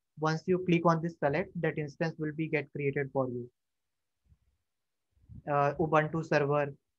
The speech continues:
Microsoft Windows, sixty-four bit, A R M, uh, like, uh, like this you will get it, thirty-two bit, sixty-four bit. And suppose if you want to do deep learning operation, you can get it. Uh,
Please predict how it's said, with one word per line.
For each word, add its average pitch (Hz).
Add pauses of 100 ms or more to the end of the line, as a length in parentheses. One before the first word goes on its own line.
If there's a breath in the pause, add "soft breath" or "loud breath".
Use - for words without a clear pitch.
(140)
Microsoft 147
Windows, 147 (1300)
sixty-four 165
bit, 143 (200)
A 151
R 147
M, 143 (680)
uh, 143
like, 147 (100)
uh, 139 (560)
like 160
this 180
you 165
will 151
get 135
it, 131
thirty-two 147
bit, 151 (340)
sixty-four 151
bit. 143 (1200)
And 160
suppose 165
if 160
you 165
want 156
to 160
do 156
deep 156
learning 156
operation, 147 (120)
you 151
can 147
get 139
it. 147 (400)
Uh, 143